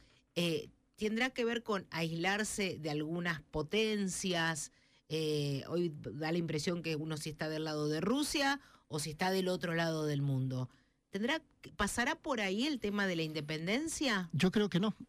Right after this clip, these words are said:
Speaker 2: porque me parece que la independencia es saber lo que nosotros somos, lo que podemos hacer, y nos tenemos que poner de acuerdo con todos aquellos países a los cuales a la Argentina le sirva.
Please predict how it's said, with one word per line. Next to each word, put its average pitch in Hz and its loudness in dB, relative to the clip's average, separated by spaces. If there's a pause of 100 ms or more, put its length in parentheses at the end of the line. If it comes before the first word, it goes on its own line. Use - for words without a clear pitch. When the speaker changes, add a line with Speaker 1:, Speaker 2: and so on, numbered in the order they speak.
Speaker 2:
porque 123 2
me 120 6
parece 139 2
que 160 2
la 156 6
independencia 147 4
es 143 0
saber 143 4
lo 117 2
que 120 0
nosotros 147 0
somos, 208 2
lo 147 6
que 120 0
podemos 135 6
hacer, 165 2 (540)
y 151 6
nos 151 6
tenemos 294 0
que 175 2
poner 170 2
de 170 4
acuerdo 143 2
con 120 0
todos 180 2
aquellos 143 4 (180)
países 135 2 (460)
a 131 2
los 120 4
cuales 156 2 (260)
a 120 0
la 120 4
Argentina 143 2
le 131 4
sirva. 113 2